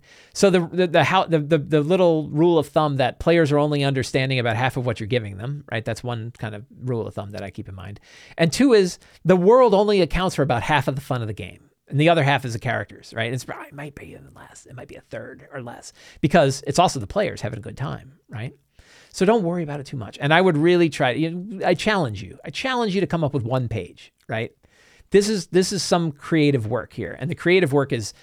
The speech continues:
taking your big ideas and knocking it down to a Cliff Notes size one-page guide. Jonathan R, "I would love a rundown of how you run a game online. Do you use Owlbear? Do you use two monitors or expect your players to?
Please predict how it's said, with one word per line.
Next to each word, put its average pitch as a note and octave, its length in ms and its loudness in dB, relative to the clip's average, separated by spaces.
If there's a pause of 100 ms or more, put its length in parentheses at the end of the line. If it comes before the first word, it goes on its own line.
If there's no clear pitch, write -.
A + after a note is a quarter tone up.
(140)
taking F#3+ 340 2
your D3+ 80 2
big C#3 160 2
ideas A#2 440 0
and A2 380 -6
knocking C#3 440 2
it B2 100 -2
down A#2 240 -2
to G#2 160 -8
a - 20 -14
Cliff - 320 -8
Notes B2 220 -6
size G2 540 -10
one-page G#2+ 600 -16
guide. - 240 -20 (1120)
Jonathan G#3 480 2
R, D#3+ 420 4 (300)
"I D#3+ 60 6
would E3+ 120 4
love C4 140 6
a D#4+ 60 4
rundown G3 340 4
of B2 80 -2
how D#3 100 2
you E3 160 4
run C3+ 160 2
a C3 60 0
game A#2 220 -2
online. A#2 520 -2 (460)
Do C#3 80 2
you G#3 80 4
use F#3 120 2
Owlbear? B2 580 2 (120)
Do C3 80 -2
you C3 80 2
use C#3 180 4
two - 140 0
monitors D3+ 480 0
or B2+ 40 -2
expect C#3+ 320 -2
your C#3 60 -4
players E3 300 0
to? F#2 160 -14